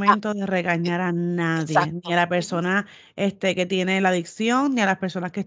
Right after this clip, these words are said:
Speaker 2: viven con la persona con adicción. Ese es el
Speaker 1: Ujú.
Speaker 2: momento de uno hacer silencio,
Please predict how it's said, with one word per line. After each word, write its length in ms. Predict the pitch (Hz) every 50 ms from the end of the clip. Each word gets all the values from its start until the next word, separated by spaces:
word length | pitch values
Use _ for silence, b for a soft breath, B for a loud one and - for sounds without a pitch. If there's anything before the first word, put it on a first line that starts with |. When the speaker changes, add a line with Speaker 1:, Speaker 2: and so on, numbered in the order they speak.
| -
Speaker 2:
viven 240 | 190 196 190 196 196
con 120 | 185 190 185
la 80 | 185 175
persona 320 | 170 165 - 175 170 170
con 140 | 175 180 175
adicción. 600 | 165 156 156 - - 165 156 143 139 - 156 - b b b b b b
Ese 220 | b - 170 196 190
es 20 |
el 40 | 190
Speaker 1:
Ujú. 0 |
Speaker 2:
momento 460 | 196 185 185 196 202 220 214 220 214
de 120 | 196 190 175
uno 300 | 170 175 180 190 190 -
hacer 280 | - 185 175 - 180 165
silencio, 760 | - - 190 185 190 214 247 247 247 - 254 247 247 247